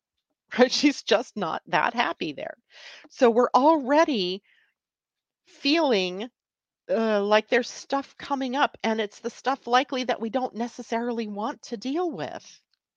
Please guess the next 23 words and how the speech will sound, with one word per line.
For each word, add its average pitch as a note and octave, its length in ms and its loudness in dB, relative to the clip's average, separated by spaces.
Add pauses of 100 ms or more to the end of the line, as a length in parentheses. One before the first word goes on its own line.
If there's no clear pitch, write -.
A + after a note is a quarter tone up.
(1000)
right? A3 180 0
We A#3 120 -2
might C4+ 200 -2
be A3+ 180 -8
dealing C#4+ 360 -2
with G#3 140 -4
those G3+ 200 0
parts A3+ 340 -4
of A3 100 -4
our F3+ 120 0
personality F#3 920 -4
that - 220 -4
suck, - 600 -6 (800)
right? G3 140 2
Or F3 120 0
the E3 80 -2
parts G#3+ 360 0
of F#3 120 -4
our E3 160 0
lives D#3+ 460 2
that D#3+ 160 -4
we D#3+ 280 -10
just - 680 -2